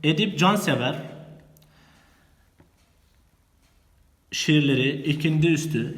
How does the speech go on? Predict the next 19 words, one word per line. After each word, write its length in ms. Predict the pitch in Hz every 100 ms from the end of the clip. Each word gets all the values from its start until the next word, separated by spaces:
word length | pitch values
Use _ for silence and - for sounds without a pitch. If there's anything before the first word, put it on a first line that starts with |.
| -
Yer 440 | 120 143 165 156
Çekimli 540 | - 151 156 147 135 143
Karanfil, 840 | 131 147 147 156 160 - - -
Tragedyalar. 880 | 120 113 123 135 139 143 - - - - - - - -
Ece 220 | 139 156
Ayhan, 460 | 151 135 160 185 - - - - - -
Ece 220 | 147 165
Ayhan'a 300 | 180 180 185
göre 400 | 185 160 117 - - - - - -
şiirin 560 | - - 180 214 220 -
kilit 360 | 175 208 -
noktası 560 | 180 156 170 - 214 151
dildir. 560 | 185 156 110 95 - - - -
En 120 | 156
önemli 520 | 147 131 127 120 - -
özelliği 460 | 117 120 110 104 104
budur. 300 | 151 175 175 - - - -
Şiirleri 440 | - 156 139 127 120
Ortodokslular, 1000 | 123 123 147 147 - 143 131 131 131